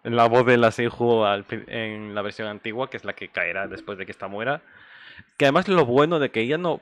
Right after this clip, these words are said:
pueda ser objetivo es de que no la pueden transformar. Así que vas a tener a las dos pequeñitas al lado.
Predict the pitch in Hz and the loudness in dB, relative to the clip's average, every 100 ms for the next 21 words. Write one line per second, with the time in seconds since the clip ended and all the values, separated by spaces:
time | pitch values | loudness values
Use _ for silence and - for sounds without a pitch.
0 | - 135 135 127 117 110 110 131 - 120 | -2 -2 -2 -2 -2 -4 -2 -4 -4 -8
1 | 110 110 107 101 131 175 - 139 127 110 | -6 -6 -6 -6 -4 -4 -4 -6 -6 -8
2 | 104 113 156 - _ _ _ _ _ _ | -6 -4 -4 -4 _ _ _ _ _ _
3 | _ - 110 - 117 107 101 107 120 107 | _ -16 -12 -10 -8 -6 -8 -6 -6 -6
4 | 107 98 98 95 101 - | -8 -8 -8 -8 -8 -10